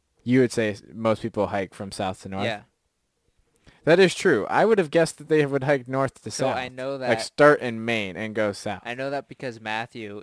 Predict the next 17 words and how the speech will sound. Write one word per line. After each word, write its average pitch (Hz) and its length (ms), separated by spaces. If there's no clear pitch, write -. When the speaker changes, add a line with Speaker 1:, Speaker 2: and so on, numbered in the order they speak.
Speaker 2:
is 104 520
currently 120 400
hiking 110 400
it 107 180
north 113 340
to 120 100
south, 104 600
so 120 220
he 120 140
doesn't 110 280
run 104 200
into 104 240
people. - 420
Or 139 140
he 135 140
doesn't, 127 320
like, 107 260